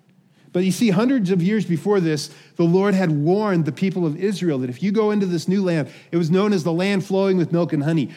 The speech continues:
one of the most productive regions in the whole Middle East. And, they, and God said, "I'll send the rain at the right times.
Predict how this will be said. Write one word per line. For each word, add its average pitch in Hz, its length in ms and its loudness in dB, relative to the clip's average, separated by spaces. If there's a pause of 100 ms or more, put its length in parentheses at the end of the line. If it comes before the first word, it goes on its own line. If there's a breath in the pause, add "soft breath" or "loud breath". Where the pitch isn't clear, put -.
(120)
one 175 120 2
of 175 60 2
the 180 60 2
most 180 240 0
productive 190 580 0
regions 175 440 0
in 160 120 0
the 151 100 0
whole 190 200 0
Middle 190 340 0
East. 165 320 -4 (200 loud breath)
And, 170 200 2
they, 175 280 -2
and 175 200 -4
God 180 240 0
said, 156 140 -2
"I'll 208 200 -2
send 208 300 -2
the 180 60 2
rain 196 280 0
at 175 120 -2
the 170 80 0
right 185 200 0
times. 180 360 0